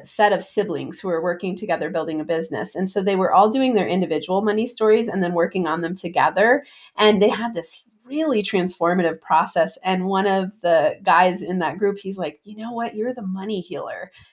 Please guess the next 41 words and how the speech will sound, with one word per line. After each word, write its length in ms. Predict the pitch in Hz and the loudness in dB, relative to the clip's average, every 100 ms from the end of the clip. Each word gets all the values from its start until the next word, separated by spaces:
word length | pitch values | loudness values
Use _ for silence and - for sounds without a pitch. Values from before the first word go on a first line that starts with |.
| _ | _
And 100 | 208 | -6
it 80 | - | 0
really 220 | 226 214 | 4 4
stuck. 480 | - - - 190 - | 2 -8 2 2 2
And 100 | 185 | -14
I 20 | |
was 120 | 180 | -16
like, 120 | 156 - | -16 -18
"I 160 | - 202 | -14 -10
love 640 | 202 220 233 269 269 254 226 | -8 -10 -10 -2 0 0 -2
that. 240 | 196 202 | -2 0
That's 200 | 220 220 | 0 0
amazing." 640 | 277 269 285 247 214 190 160 | 2 2 2 2 2 0 0
And 160 | 190 | -2
so 120 | 220 190 | 2 6
I, 260 | 175 165 | 6 4
you 100 | - | 0
know, 100 | 185 | 0
started 320 | 185 190 175 185 | 0 2 0 2
branding 360 | 170 170 156 | 2 2 0
myself 320 | 156 180 170 | -2 0 0
in 60 | 160 | 2
that 140 | 165 | 0
way. 100 | 156 | 0
And 120 | 165 170 | 0 -2
people, 440 | 202 170 156 156 - - - | 0 6 6 4 -10 -20 2
you 80 | |
know, 80 | 190 | 6
like, 200 | 175 160 - | 6 4 0
"Oh, 140 | 226 | 0
you 160 | 196 190 | 2 4
heal 180 | 214 | 4
my 140 | 190 185 | 6 4
mindset. 560 | 196 185 185 - 175 | 4 4 2 2 0
You 80 | 160 | 0
help 120 | 190 | -2
me 120 | 185 214 | -2 -4
heal 160 | 190 | -4
my 100 | 180 | -4
money 240 | 185 185 180 | -4 -4 -4
blocks." 560 | 165 156 - - - | -2 -2 -2 -8 -20